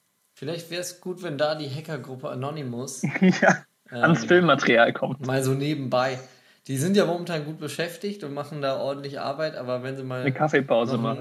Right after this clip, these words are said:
Speaker 1: einen
Speaker 2: ja.
Speaker 1: Fun-Job haben wollen,
Speaker 2: <laughs>
Speaker 1: dann könnten sie, <laughs> könnten sie uns bitte diese Doku leaken, weil es könnte sehr witzig werden.
Speaker 2: Ja, oder der H S V macht vielleicht irgendwie, äh, nein, die Hertha macht auf den H S V und es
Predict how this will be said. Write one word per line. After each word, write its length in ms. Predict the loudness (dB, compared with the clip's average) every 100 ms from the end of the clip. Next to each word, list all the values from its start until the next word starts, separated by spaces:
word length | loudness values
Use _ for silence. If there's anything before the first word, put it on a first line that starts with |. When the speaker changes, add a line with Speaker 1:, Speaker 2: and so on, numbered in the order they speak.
| -6
Speaker 1:
einen 20 |
Speaker 2:
ja. 80 | -6
Speaker 1:
Fun-Job 500 | -2 -2 0 -2 0
haben 260 | 0 2 4
wollen, 360 | 4 4 0 -2 _
Speaker 2:
<laughs> 200 | _ _ -6
Speaker 1:
dann 200 | -4 -2
könnten 320 | -4 -4 -6
sie, 360 | -4 -2 -2
<laughs> 220 | -4 -8 -6
könnten 180 | -4 0
sie 100 | 0
uns 200 | -2 -4
bitte 220 | -6 -6
diese 280 | -8 -8 -4
Doku 340 | -4 -4 -4
leaken, 380 | -4 -6 -8 -6
weil 100 | -6
es 120 | -6
könnte 260 | -8 -8 -6
sehr 200 | -4 -4
witzig 320 | -6 -10 -10
werden. 360 | -10 -10 -12 2
Speaker 2:
Ja, 120 | 4
oder 340 | 8 8 10 12
der 120 | 12
H 120 | 12 10
S 140 | 10
V 180 | 6 8
macht 240 | 6 0
vielleicht 300 | 2 4 4
irgendwie, 400 | 2 -4 -2 -2
äh, 160 | 0 2
nein, 280 | 2 0 -4 -12 -4
die 100 | 2
Hertha 260 | 4 2
macht 200 | 0 -2
auf 180 | -2 -2
den 160 | -4 -4
H 140 | -4
S 160 | -4 2
V 220 | 4 4
und 100 | 0
es 140 | -6